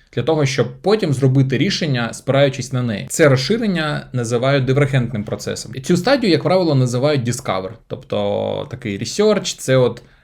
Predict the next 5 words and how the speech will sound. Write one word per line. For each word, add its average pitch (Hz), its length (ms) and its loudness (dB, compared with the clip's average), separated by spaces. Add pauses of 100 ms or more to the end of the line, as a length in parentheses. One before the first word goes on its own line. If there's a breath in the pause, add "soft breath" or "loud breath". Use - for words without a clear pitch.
(200 soft breath)
отримання 160 800 0 (200)
первинних 123 500 2
даних, 175 640 0
які 117 340 -2
ми 135 180 0